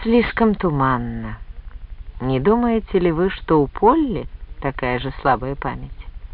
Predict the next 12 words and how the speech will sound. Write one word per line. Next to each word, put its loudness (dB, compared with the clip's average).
"О, 6
к -2
чему 6
теперь 2
толковать 2
про -2
Полли? 2
Скажите -2
лучше, 0
мисс 4
де -2
Бассомпьер. -6